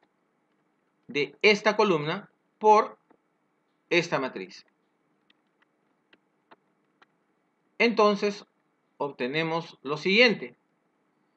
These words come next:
cuatrocientos ochenta y tres y doscientos treinta y ocho, que en módulo veintiséis sería quince y cuatro, que corresponden a las letras P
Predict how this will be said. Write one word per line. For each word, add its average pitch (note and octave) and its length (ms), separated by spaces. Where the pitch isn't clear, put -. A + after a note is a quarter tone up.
cuatrocientos D3+ 640
ochenta G#3 340
y A#3+ 80
tres A3 460
y A3+ 360
doscientos C#3 500
treinta F#3 260
y A3+ 80
ocho, - 280
que D#3+ 260
en E3 200
módulo A3+ 420
veintiséis A3 680
sería F#3 640
quince G#3+ 640
y G3 340
cuatro, E3+ 440
que D#3+ 120
corresponden D#3+ 800
a D#3 60
las E3+ 160
letras E3 460
P F#3+ 340